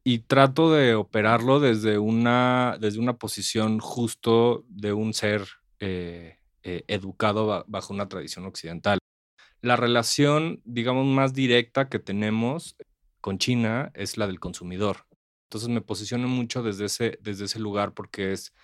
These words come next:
digamos, que la entrada que tengo a una cultura que no es propia.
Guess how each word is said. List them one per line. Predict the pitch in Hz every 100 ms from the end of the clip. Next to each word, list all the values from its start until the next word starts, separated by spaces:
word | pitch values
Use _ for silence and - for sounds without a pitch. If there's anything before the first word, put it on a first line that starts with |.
| _
digamos, | - 104 104 107
que | 101
la |
entrada | 92 85 107 101 104
que | -
tengo | - 101 98 101 101 -
a | 90
una | 92 98 101 101 98 _ _ _ _
cultura | 104 92 104 101
que | 98
no | 95 101 101 95
es | 92 - _
propia. | 98 90 82